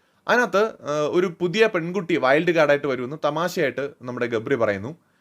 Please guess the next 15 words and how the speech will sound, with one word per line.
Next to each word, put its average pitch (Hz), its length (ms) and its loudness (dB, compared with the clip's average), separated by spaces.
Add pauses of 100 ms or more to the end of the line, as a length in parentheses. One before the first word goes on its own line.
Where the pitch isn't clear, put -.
(160)
അപ്പോൾ 214 420 0
നോക്കണമെന്നിങ്ങനെ 170 720 0 (260)
തമാശയായിട്ട് 190 400 2
പറയുന്നുണ്ട്. 165 400 0 (360)
അതിന് 240 220 8
മുമ്പ് 233 300 2
ഒരു 220 100 4
കാര്യം 165 200 4
കൂടി 156 120 0
പറഞ്ഞു, 120 420 0 (100)
അതായത് 156 360 2 (420)
ജാസ്മിൻ 185 560 2
പെങ്ങളെ 185 340 4
പോലെയാണെന്ന് 165 540 2
ഗബ്രിയും 127 540 -4